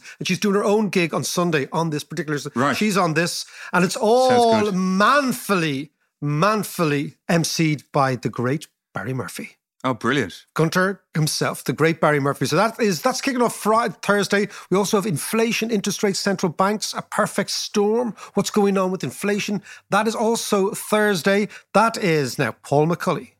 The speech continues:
Speaker 2: Hey, Preacher Paul.
Speaker 1: Uh, Sonny Kapoor and Bill Black.
Speaker 2: Oh, man, that is a lineup
Speaker 1: That
Speaker 2: and a
Speaker 1: is
Speaker 2: half.
Speaker 1: in Clears, ten o'clock, manfully M C'd by myself.
Speaker 2: <laughs>
Speaker 1: So I just gotta sit down.
Speaker 2: Just
Speaker 1: Anyway,
Speaker 2: <laughs> wind them up and let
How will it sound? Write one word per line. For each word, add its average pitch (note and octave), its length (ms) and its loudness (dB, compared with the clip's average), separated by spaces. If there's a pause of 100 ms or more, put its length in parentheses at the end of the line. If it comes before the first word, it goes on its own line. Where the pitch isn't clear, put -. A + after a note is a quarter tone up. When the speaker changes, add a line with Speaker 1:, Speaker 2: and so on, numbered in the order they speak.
(420)
Speaker 2:
Hey, D#3+ 360 2
Preacher F#3 280 0
Paul. C3+ 300 4
Speaker 1:
Uh, F#2+ 100 -2 (200)
Sonny A3 400 0
Kapoor F3+ 680 2 (560)
and E3+ 300 -2 (100)
Bill E3+ 320 2
Black. E3+ 600 -6
Speaker 2:
Oh, C3+ 100 2
man, F#3+ 520 0
that G#3 260 2
is C#3 280 0
a B2 60 2
lineup A#2+ 460 2
Speaker 1:
That F3+ 160 2
Speaker 2:
and - 80 0
a - 20 2
Speaker 1:
is C#3+ 60 2
Speaker 2:
half. D#3 140 0
Speaker 1:
in E3 100 -2 (100)
Clears, A#3+ 560 2
ten - 240 -2
o'clock, A#3+ 540 0 (440)
manfully A3+ 840 0
M G3 160 0
C'd A3+ 360 -2
by D#3+ 200 2
myself. A3+ 520 -2
Speaker 2:
<laughs> D#3+ 120 -4 (260)
Speaker 1:
So G3 140 0
I A3+ 100 4
just A3+ 140 -2
gotta A3 120 -2
sit - 280 -4
down. F#3+ 260 0
Speaker 2:
Just - 560 -12
Speaker 1:
Anyway, A3 440 4
Speaker 2:
<laughs> - 40 -8
wind F#3 340 2
them D#3+ 120 2
up - 100 -2
and D3 80 0
let D3+ 60 4